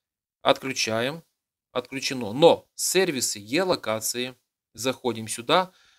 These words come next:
Вот эти вот уже настройки, они не меняются. Особенно точность геолокации. Заходим сюда.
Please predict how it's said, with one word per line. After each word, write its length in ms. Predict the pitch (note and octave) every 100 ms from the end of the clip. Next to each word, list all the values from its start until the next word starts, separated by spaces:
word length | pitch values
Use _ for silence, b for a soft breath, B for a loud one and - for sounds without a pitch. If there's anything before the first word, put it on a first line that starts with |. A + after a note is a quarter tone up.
| b
Вот 160 | - D3
эти 160 | A3 F3+
вот 160 | D3+
уже 120 | C3
настройки, 760 | C3+ C#3 - G3+ A3 - G3 F3+ -
они 240 | C3+ F3+
не 180 | D3+ E3+
меняются. 560 | E3 B2+ A#2 A2 - -
Особенно 800 | - E3 - D#3 D3 E3+ F#3 G3
точность 640 | - D#3+ F3+ F3+ E3 C#3 A#2+
геолокации. 760 | C#3 C#3 C3 A2 G2+ - G#2+
Заходим 480 | G#2+ C3 B2+ A#2+ A2
сюда. 480 | - B2+ F#3+ G#3+